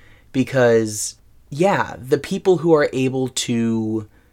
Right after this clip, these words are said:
resist temptation and ultimately to help destroy the ring are those who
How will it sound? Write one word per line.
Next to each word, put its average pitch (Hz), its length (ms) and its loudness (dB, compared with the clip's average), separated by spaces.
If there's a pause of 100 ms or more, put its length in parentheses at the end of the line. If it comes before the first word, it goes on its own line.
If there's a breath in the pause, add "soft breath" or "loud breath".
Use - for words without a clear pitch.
(100)
resist 135 460 0
temptation 113 640 -4
and 110 140 -6
ultimately 117 680 -4
to 110 720 -6 (120)
help 117 320 -4 (240)
destroy 123 460 2
the 117 120 2
ring 123 520 -2 (300)
are 127 200 6
those 117 440 2
who 117 720 -2